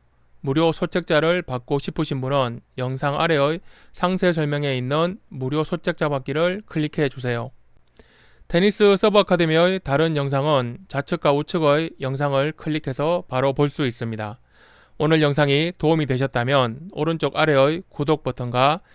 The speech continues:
영상 아래에 있는 좋아요, 엄지척 버튼을 클릭해 주세요.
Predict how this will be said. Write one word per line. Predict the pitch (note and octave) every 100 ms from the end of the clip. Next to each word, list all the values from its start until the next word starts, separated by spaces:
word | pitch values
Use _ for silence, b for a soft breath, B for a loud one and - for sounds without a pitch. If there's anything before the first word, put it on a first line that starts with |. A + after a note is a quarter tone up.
| b b
영상 | C#3 C3+ C#3+ D3
아래에 | D#3+ D#3+ C#3 B2+
있는 | B2+ D3+ E3+ -
좋아요, | C#3 C#3 C#3 B2+ C#3+ F3
엄지척 | C3 C3 C3+ - E3+ F3
버튼을 | C3 B2+ C3+ D3+ F3+
클릭해 | - C3+ B2+ C3
주세요. | - A#2+ A2+